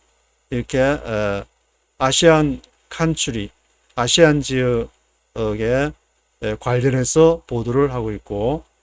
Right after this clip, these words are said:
체크 표시하는 것은 아프가니스탄에 대한 문제인데 지금 아프가니스탄에 해서 이제 워싱턴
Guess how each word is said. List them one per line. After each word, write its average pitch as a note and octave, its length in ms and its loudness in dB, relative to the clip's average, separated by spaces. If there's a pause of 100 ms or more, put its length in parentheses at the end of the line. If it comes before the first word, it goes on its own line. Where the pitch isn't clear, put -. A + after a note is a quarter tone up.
(160)
체크 F#3+ 300 0
표시하는 C3+ 460 -2
것은 B2+ 220 -2
아프가니스탄에 E3 760 2
대한 A#2 340 -4 (180)
문제인데 G#2+ 800 -4
지금 - 280 0
아프가니스탄에 D#3 760 2
해서 D3 240 0
이제 C3 220 2
워싱턴 C#3 760 2